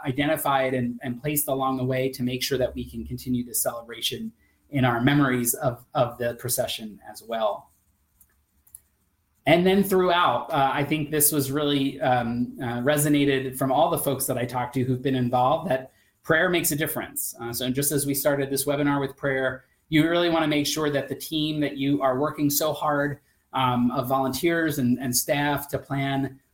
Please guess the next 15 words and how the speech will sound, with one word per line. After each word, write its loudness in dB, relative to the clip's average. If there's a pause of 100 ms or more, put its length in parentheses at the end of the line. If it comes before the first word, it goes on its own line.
all 8
of 2
these 0
events, -4
that -4
you're -4
praying 0
regularly, 0 (580)
and 4
also 4
inviting 2
people -2
throughout 2
the -4
diocese -2